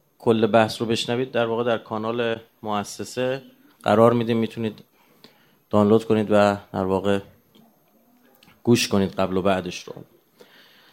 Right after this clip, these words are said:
ما پارسال عرض کردیم که زیارت اربعین برخلاف زیارت عاشورا حال و هوای کاملاً متفاوت و فضای متفاوت داره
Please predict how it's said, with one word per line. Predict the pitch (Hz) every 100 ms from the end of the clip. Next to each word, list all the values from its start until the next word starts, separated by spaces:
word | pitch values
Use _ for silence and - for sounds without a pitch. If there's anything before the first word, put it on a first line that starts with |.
| _ _ _ _ -
ما | 151 160
پارسال | 160 - 131 131 131 147
عرض | 139 143 135
کردیم | 143 131 131 127
که | 131 131 131 - -
زیارت | - 113 123 131 131
اربعین | 123 123 123 120 117
برخلاف | 123 123 120 123 123
زیارت | 110 117 113 113
عاشورا | - 120 120 120 117
حال | 113 107 101
و |
هوای | 101 98 113
کاملاً | 123 - 107 107 120
متفاوت | 131 104 104 - 104 113
و | 120
فضای | - 101 113
متفاوت | 123 107 101 - 98 107 92
داره | 85